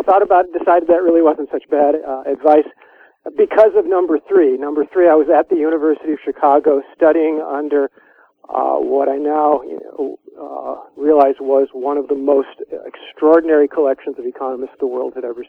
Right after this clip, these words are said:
seen. People like Milton Friedman and Gary Becker and George Stigler and many others who have, who subsequently won the Nobel Prize.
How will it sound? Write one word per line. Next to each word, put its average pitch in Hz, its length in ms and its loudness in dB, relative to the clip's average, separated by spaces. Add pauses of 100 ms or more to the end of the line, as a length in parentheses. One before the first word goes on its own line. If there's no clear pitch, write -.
seen. 117 200 -12 (280)
People 131 240 -12
like 123 200 -12
Milton 127 340 -10 (100)
Friedman 160 380 -4
and 113 140 -12
Gary 123 260 -4
Becker 143 480 -2
and 117 100 -10 (460)
George 135 260 -4 (120)
Stigler 151 380 2
and 139 80 -6
many 175 220 4
others 135 380 4
who 127 120 -4
have, 120 260 -6 (220)
who 131 160 -12
subsequently 127 480 -10
won 123 200 -8
the 131 60 -8
Nobel 120 380 -6
Prize. 151 420 4